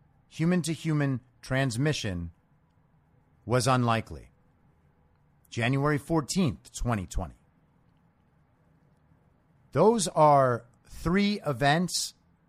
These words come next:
within twenty-four hours of one another that are both very significant world events that got paid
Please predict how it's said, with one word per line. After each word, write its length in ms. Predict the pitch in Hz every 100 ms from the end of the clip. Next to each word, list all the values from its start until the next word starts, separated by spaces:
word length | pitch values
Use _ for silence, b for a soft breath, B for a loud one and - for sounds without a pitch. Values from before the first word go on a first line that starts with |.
| _ -
within 340 | 139 147 143
twenty-four 540 | - 160 160 147 151
hours 340 | 127 135 160 147
of 100 | 151
one 160 | 165
another 480 | 160 160 160 165 156 - _ _ _ _ _ _ _ _ _ _ _ _ _ _ _ _ _ _ _ _
that 140 | 147 165
are 100 | 151
both 680 | 135 233 214 117 - - - _ _ _ _ _ _ _ _ _ -
very 360 | 98 180 196
significant 600 | 175 180 156 151 143 139
world 240 | 117 131 120
events 520 | 107 113 87 - - _ _ _
that 120 | 123
got 280 | 120 127 120
paid 400 | 131 127 120 98